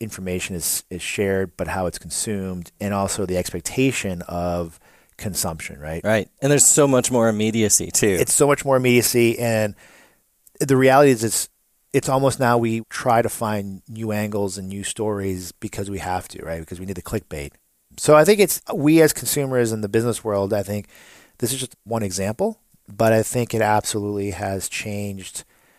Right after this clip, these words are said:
Speaker 1: the dynamics of a lot of what we're seeing in terms of the way, you know, retailers work, the way supply chains function, manufacturers, things like that. And I think it's something that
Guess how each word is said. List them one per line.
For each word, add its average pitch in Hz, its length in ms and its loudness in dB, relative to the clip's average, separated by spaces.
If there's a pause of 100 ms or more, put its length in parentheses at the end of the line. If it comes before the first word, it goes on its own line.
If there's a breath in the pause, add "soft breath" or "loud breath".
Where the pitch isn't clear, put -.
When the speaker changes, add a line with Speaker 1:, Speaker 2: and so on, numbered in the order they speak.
(320)
Speaker 1:
the 110 100 -2
dynamics 104 720 -2
of 98 80 -6
a 95 60 -6
lot 95 560 -4
of 90 260 -12
what 92 160 -6
we're 98 140 -10
seeing 95 460 -10
in 87 100 -12
terms 87 500 -14
of 87 480 -12
the 92 100 -16
way, 87 540 -10 (460 soft breath)
you 117 80 -14
know, 85 100 -12
retailers 90 640 -8
work, 90 360 -10
the 95 80 -16
way 82 160 -12
supply 87 380 -10
chains 87 380 -14
function, 85 560 -14
manufacturers, 82 800 -12
things 82 220 -14
like 80 160 -14
that. 87 340 -12 (420 soft breath)
And 98 120 -10
I 92 80 -8
think 101 320 -10
it's 92 140 -6
something 92 380 -10
that 85 280 -12